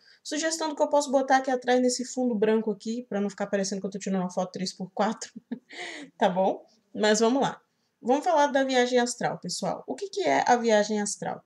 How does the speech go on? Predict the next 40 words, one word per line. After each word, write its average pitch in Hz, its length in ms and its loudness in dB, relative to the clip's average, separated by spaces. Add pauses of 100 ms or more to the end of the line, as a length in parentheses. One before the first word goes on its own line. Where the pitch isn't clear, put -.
(380)
Antes 415 300 0
de 311 80 -6
qualquer 214 280 0
coisa, 196 420 2
se 247 160 -2
você 254 500 2
não 285 320 2
viu 240 300 0
aquele 220 280 -2
vídeo 214 240 -2
que - 80 -6
eu 214 60 2
fiz 220 240 -6
sobre 202 240 -4
plano 277 400 0
astral, 208 680 0 (400)
vou 202 140 -4
ver 220 80 2
se 220 100 2
eu 226 60 0
deixo 180 500 -4 (140)
aqui 196 300 -10
em 180 80 -2
algum 170 260 -2
lugar 165 320 -2
aí 165 300 -4
onde 175 200 -6
vai 175 120 -4
aparecer, 185 640 -4 (360)
ou 254 300 8
na 208 140 4
caixa 208 260 0
de 180 140 -6
descrição, 208 720 0
ou 190 100 0
nos 175 220 -6
cards 185 400 -2
aqui 165 160 -8
em 175 60 -2
cima, 220 380 -2